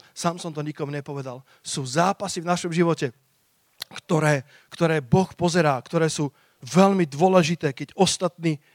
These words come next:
by pohrdli tvojimi zápasmi, keď ostatní ťa iba roztrpčujú,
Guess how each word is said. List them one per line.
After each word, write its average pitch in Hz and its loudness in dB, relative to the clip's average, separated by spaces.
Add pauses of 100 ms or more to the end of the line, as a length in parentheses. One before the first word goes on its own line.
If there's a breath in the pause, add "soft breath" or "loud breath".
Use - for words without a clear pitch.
(400)
by 151 -4
pohrdli 165 2 (240)
tvojimi 175 2
zápasmi, 170 -2 (240 soft breath)
keď - -4
ostatní 180 0
ťa 170 0
iba 175 2
roztrpčujú, 165 0